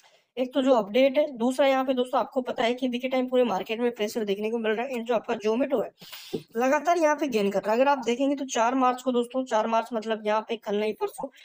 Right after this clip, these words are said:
stock में हमें एक नया हाई देखने को मिला था, all round दोस्तों एक सौ पचहत्तर पॉइंट साठ पैसे का। तो कई लोग ऐसे हैं जिन्होंने अभी top पे खरीद रखा है and वो panic हो रहे हैं क्योंकि भाई volatility market में भी है and stock में भी है। तो update का तो पूरा हाल हम देखेंगे दोस्तों कि update में क्या-क्या यहाँ पे बताया गया है, update कित-, update कितनी सच्ची है।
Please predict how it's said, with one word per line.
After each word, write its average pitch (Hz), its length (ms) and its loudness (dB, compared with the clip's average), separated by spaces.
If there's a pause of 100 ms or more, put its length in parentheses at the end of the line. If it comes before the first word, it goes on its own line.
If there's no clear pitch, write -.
(240)
stock 285 360 -4
में 294 80 2
हमें 302 160 2
एक 302 140 0
नया 240 240 2
हाई 269 200 2
देखने 226 280 -2
को 254 80 0
मिला 190 200 0
था, 208 100 -4
all 214 100 0
round 254 220 4
दोस्तों 247 300 -4
एक 240 160 -8
सौ 269 100 -4
पचहत्तर 247 440 -8
पॉइंट 254 280 0 (380)
साठ 247 400 -2
पैसे 208 220 -4
का। - 200 -10 (340)
तो 285 80 -4
कई 269 200 0
लोग 311 200 0
ऐसे 269 200 4
हैं 302 120 0
जिन्होंने 285 260 4
अभी 277 140 0 (120)
top - 200 0
पे 294 80 0
खरीद 220 300 -4
रखा 175 160 -8
है 165 80 -12
and 233 160 -4
वो 277 100 2 (100)
panic 233 280 2
हो 247 60 4
रहे 254 100 0
हैं 262 40 -4
क्योंकि 269 180 -4
भाई 254 200 0
volatility 240 520 0
market 233 360 -2
में 240 160 0
भी 262 80 -6
है 311 80 -2
and 254 100 -8
stock - 280 -8
में 170 100 -10
भी 165 120 -20
है। - 120 -20 (460)
तो - 140 2
update 233 300 -2
का 359 100 4
तो 370 120 -2
पूरा - 240 2
हाल 285 220 0
हम 277 160 0
देखेंगे 262 480 2
दोस्तों 254 300 -2
कि 262 100 -4
update 220 400 0
में 254 120 0
क्या-क्या 240 300 0
यहाँ 233 140 2
पे 247 120 -4
बताया 214 340 2
गया 226 160 -2
है, 233 100 0
update 220 340 -4
कित-, - 260 -6
update 240 280 -4
कितनी 262 240 -2
सच्ची 202 300 -8
है। 160 80 -12